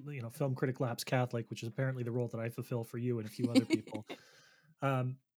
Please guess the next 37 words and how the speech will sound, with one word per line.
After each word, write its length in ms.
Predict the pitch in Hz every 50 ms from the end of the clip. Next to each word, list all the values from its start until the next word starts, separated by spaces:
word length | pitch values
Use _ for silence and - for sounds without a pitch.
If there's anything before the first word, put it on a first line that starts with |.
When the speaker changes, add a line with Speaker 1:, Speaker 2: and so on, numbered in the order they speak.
| _ _ _ -
Speaker 1:
you 100 | 160 170
know, 120 | 170 160 165 -
I, 220 | 175 175 180 180 - _ _ _ _ _ -
it, 200 | 196 190 185 180 180 -
the 320 | 151 147 160 165 156 147 135 - _ _ -
Ted 240 | - 180 202 190 165
Neely 260 | 156 156 156 147 139
stuff 320 | 135 - - 127 117 -
in 80 | - 120
this 220 | 120 117 - -
is, 180 | 123 113 110 - -
is 100 | 143 127
great, 240 | 127 139 151 113 101
not 120 | 139 156
only 120 | 156 151 143
because 400 | 135 131 - 131 120 113 - -
he's 220 | - - 233 220 156
great, 300 | - 120 110 113 113 -
but 100 | 143 135
also 480 | 135 135 127 - 147 139 131 127 117 - - _ _ _ _ _ _ _ _ _ _ _ _ 175
i-, 100 | 180 - -
the, 800 | 165 143 131 156 156 151 143 143 143 139 139 135 131 139 135 - -
one 220 | 143 139 156 180
of 80 | 202 196
my 140 | 170 160
favorite 420 | 139 131 - 147 143 139 135 131 -
things 320 | - 131 135 131 127 117
about 360 | 127 113 117 113 117 123 -
Jesus 260 | - - 127 120 120 107
Christ 320 | - - 117 107 - -
Superstar 600 | 127 - 151 143 135 - - 151 151 160 170 165 - _ _ _ _ _ _ _ -
as 480 | 139 131 135 131 131 127 127 - - - -
a, 400 | 131 127 123 120 120 120 117 127
as 120 | - 131 117
a 20 |
musical 560 | 120 143 202 202 143 - - 113 107 113 120 - _ _ _ _ _ _ _ _ _
is 580 | - 151 143 143 143 139 139 135 131 127 -